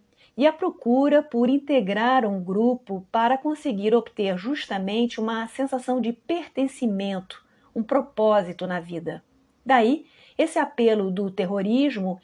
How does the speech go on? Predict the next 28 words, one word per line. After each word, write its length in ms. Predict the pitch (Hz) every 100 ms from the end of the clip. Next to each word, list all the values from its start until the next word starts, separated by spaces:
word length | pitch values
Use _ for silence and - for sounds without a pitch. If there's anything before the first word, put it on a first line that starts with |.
| _ _
incidir 600 | 277 294 277 196 208 214
especialmente 1040 | 240 - - 381 - 254 190 190 233 254 -
sobre 240 | 240 226
uma 140 | 247
camada 640 | 254 269 214 196 247 254 190
da 100 | 185
população 640 | 190 - 190 185 190 180
mais 240 | 220 247
jovem 480 | 185 185 220 247 294 _ _ -
e 80 | 359
mais 320 | 254 302 277
vulnerável 800 | 254 247 202 196 226 214 185 175 _ _
a 120 | 226
esse 180 | 220 202
tipo 280 | - 214 190
de 80 |
propaganda. 720 | - 190 190 175 160 143 156 - _ _ _ _ _ _ _ _ _ - _
Mas 220 | 440 453
vamos 180 | 427 453
falar 200 | 415 349
um 80 | 330
pouco 240 | 339 330
mais 400 | 226 226 254 247
do 100 | 208
terrorismo 600 | 214 214 196 208 208 208
de 120 | 185 180
viés 360 | 180 170 165
religioso, 960 | - 220 180 170 196 214 208 175 165